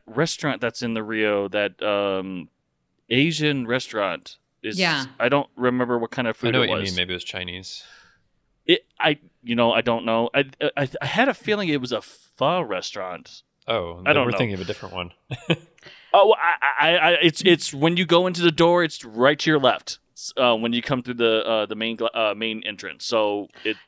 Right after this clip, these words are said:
Speaker 2: Yeah.
Speaker 1: it's, yeah. So we ate there the next night, and then we tried that all seafood bu-, uh, buffet, uh, that
Speaker 2: Mm-hmm.
Speaker 1: they had there,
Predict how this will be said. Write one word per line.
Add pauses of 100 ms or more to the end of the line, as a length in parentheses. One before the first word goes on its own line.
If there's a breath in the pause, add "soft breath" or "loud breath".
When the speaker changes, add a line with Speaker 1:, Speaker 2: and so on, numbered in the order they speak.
(180)
Speaker 2:
Yeah.
Speaker 1:
it's,
yeah. (480 loud breath)
So
we
ate
there
the
next
night,
and
then
we
tried
that
all
seafood
bu-,
uh,
buffet,
uh,
that
Speaker 2:
Mm-hmm.
Speaker 1:
they
had
there,